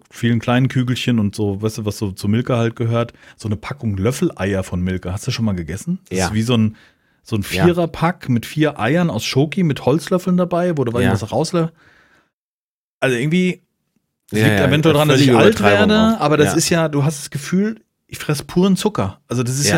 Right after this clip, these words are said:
Speaker 1: ja, es hat ja auch mit Schoki nichts, ich mag ja Schoki und die, klar, die ist süß, das ist ja das Prinzip von Schokolade, aber, aber
Speaker 2: Aber
Speaker 1: diese Löffeleier, also sorry.
Speaker 2: mittler-,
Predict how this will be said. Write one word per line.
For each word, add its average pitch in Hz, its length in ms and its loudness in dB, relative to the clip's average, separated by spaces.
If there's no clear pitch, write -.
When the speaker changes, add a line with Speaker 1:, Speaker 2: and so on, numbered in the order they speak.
Speaker 1:
ja, 135 60 -8
es - 100 -4
hat 147 100 -2
ja 156 60 4
auch - 40 2
mit 139 80 4
Schoki 208 280 2
nichts, 143 180 0
ich - 140 -6
mag 127 200 0
ja 131 80 2
Schoki 202 300 0
und 120 80 0
die, 107 120 0
klar, 156 220 0
die 127 120 0
ist 107 100 -4
süß, 180 240 2
das 107 160 -8
ist 104 200 -16
ja 107 80 0
das 107 120 -2
Prinzip 127 300 -2
von 151 120 -2
Schokolade, 110 500 2
aber, 101 260 -4
aber 113 160 -2
Speaker 2:
Aber - 40 2
Speaker 1:
diese 113 260 0
Löffeleier, 151 680 0
also 104 200 -4
sorry. 104 260 -4
Speaker 2:
mittler-, 147 220 -2